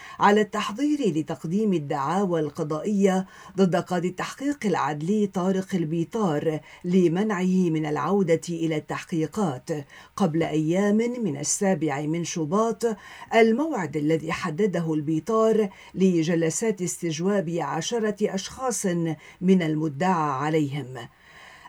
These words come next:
أما أمنيًا فجنوبًا، ثمة خشية من تكرار سيناريو المواجهات الدامية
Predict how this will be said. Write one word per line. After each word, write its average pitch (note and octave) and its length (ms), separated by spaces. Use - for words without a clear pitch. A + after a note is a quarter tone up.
أما A#3+ 240
أمنيًا C#4 680
فجنوبًا، G#3 1000
ثمة G3 640
خشية G#3+ 540
من F3+ 340
تكرار F#3 580
سيناريو E3+ 600
المواجهات E3 800
الدامية D#3+ 800